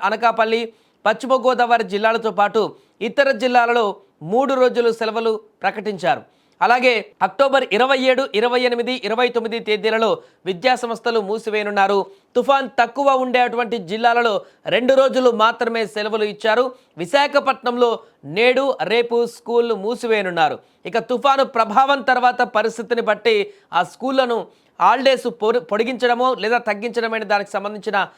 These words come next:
డిసిజన్ తీసుకోనున్నారు. ఏదేమైనా కూడా ఆంధ్రప్రదేశ్లో వస్తున్నటువంటి తాజా మొంతా తుఫాన్ ఎఫెక్ట్ అయితే రాష్ట్ర వ్యాప్తంగా అందరినీ అలర్ట్ చేస్తుంది.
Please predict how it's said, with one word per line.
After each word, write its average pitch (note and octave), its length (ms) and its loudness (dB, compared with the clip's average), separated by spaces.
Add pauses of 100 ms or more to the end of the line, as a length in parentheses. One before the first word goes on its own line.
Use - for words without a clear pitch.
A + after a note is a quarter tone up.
(280)
డిసిజన్ A3+ 520 -2
తీసుకోనున్నారు. A3+ 840 0 (200)
ఏదేమైనా A#3+ 580 2
కూడా A#3 280 2
ఆంధ్రప్రదేశ్లో G#3+ 840 -2 (260)
వస్తున్నటువంటి A#3 720 -2
తాజా G#3 420 2
మొంతా A3+ 480 0 (160)
తుఫాన్ B3 460 2
ఎఫెక్ట్ A3+ 360 -2
అయితే G#3+ 420 -2 (240)
రాష్ట్ర A#3+ 420 2
వ్యాప్తంగా A#3 680 0
అందరినీ G#3+ 420 -4 (100)
అలర్ట్ G#3+ 340 -2
చేస్తుంది. G3+ 600 -4